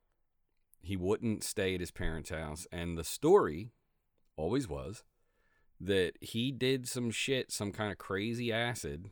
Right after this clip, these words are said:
when he went off to college and never, ever was right again. And I was listening to something the other day 'cause I, I,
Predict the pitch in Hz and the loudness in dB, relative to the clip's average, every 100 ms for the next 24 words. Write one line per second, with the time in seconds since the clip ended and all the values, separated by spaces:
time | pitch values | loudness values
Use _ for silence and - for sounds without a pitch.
0 | - - 87 90 92 92 - - 101 110 | -12 -6 -2 0 0 -2 -4 -2 0 0
1 | 82 78 - - 87 85 82 82 85 98 | 0 -4 -10 -8 -4 -2 -2 -4 -2 -2
2 | 98 101 101 101 - _ 92 82 80 78 | -2 -2 -2 -2 -6 _ -2 -2 -4 -6
3 | 78 - _ - - _ _ _ _ _ | -8 -14 _ -20 -20 _ _ _ _ _
4 | _ _ - 87 82 95 87 62 50 - | _ _ -8 -4 0 2 2 -2 -12 -18
5 | _ _ _ _ _ _ _ _ 101 104 | _ _ _ _ _ _ _ _ 2 4
6 | 101 98 98 - _ _ - 120 123 117 | 4 0 -2 -8 _ _ -2 2 2 2
7 | 165 233 247 180 139 - 123 120 117 117 | 2 2 0 0 0 -2 -2 0 0 0
8 | 147 123 123 147 - 127 127 | 0 0 2 2 4 2 2